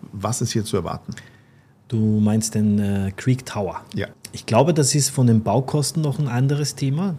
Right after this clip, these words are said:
Speaker 2: Der wurde ja
Speaker 1: Mhm.
Speaker 2: schon gestartet, das Fundament, dann wurde alles on hold gepackt, ne,
Speaker 1: Mhm.
Speaker 2: während der C-Krise. Aktuell sind Emaar, also die Emaar Group und der
Speaker 1: Mhm.
Speaker 2: C E O von Emaar haben offizielles Statement gegeben. Aktuell sind sie noch am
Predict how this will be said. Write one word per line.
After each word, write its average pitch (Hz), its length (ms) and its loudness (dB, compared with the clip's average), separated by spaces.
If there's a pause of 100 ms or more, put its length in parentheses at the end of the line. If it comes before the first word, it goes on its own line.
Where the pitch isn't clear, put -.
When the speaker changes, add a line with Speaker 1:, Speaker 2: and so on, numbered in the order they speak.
Speaker 2:
Der 117 140 4
wurde 135 200 4
ja 131 80 8
Speaker 1:
Mhm. 117 60 4
Speaker 2:
schon 120 180 0
gestartet, 117 560 -2
das 117 100 -2
Fundament, 107 580 0
dann 113 200 2
wurde 117 320 2 (180)
alles 110 260 0
on 101 160 0
hold 131 240 2
gepackt, - 460 -8
ne, 113 140 0
Speaker 1:
Mhm. 117 80 0
Speaker 2:
während 107 340 -2
der 92 180 -6
C-Krise. 147 640 -2 (580)
Aktuell 143 540 4
sind 160 480 2
Emaar, 120 540 4
also 107 140 0
die 110 100 -2
Emaar 110 320 2
Group 170 320 0
und 120 220 -2
der 104 400 0
Speaker 1:
Mhm. 107 60 -6
Speaker 2:
C - 240 0
E 139 40 4
O 135 100 4
von 131 180 0
Emaar 117 360 2
haben 113 220 0
offizielles 113 520 -4
Statement 127 380 0
gegeben. 139 400 0
Aktuell 131 360 0
sind 131 220 4
sie 139 80 0
noch 127 200 2
am 131 160 2